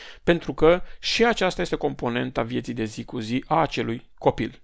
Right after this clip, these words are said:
Da? Nu putem să facem abstracție, nu putem să spunem, "Ok, ești prea mic." Uh, ciudat este că sunt unii părinți care, uh,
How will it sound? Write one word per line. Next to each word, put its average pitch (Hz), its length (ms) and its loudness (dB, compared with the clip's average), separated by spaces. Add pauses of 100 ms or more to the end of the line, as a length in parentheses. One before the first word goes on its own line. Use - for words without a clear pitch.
Da? 143 220 4
Nu 165 140 -6
putem 156 200 -6
să 139 80 -8
facem 131 240 -6
abstracție, 123 540 -4
nu 131 100 -10
putem 127 280 -6
să 127 320 -2
spunem, 127 360 -2
"Ok, 120 120 -8
ești 135 320 2
prea 127 180 4
mic." 139 280 -4 (440)
Uh, 139 100 4 (440)
ciudat 135 320 6
este 139 240 0
că 135 360 4 (140)
sunt 135 360 -4
unii 139 220 0
părinți 139 440 0
care, 131 400 4 (360)
uh, 113 440 0